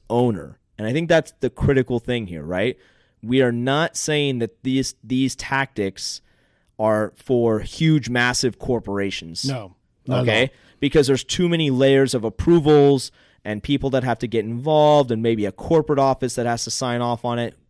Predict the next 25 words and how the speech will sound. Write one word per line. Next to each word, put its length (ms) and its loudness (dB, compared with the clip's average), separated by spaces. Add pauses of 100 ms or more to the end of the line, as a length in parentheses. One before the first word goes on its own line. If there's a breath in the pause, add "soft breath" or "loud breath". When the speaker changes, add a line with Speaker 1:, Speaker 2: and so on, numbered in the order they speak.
Speaker 1:
somewhere, 600 0
God 320 0
knows 260 -2
where, 500 -2
<clears throat> 80 -14 (200)
okay? 340 0 (320 soft breath)
But 140 2
if 120 -2
you 180 -2
own 260 2
a 40 2
local 480 2
place 600 -4 (400)
and 160 -6
then 340 0
the 120 -4
guy 240 4
right 260 4
next 260 -4
door 220 4
to 80 -2
you 160 0
is 100 -2
also 460 2
the 160 -6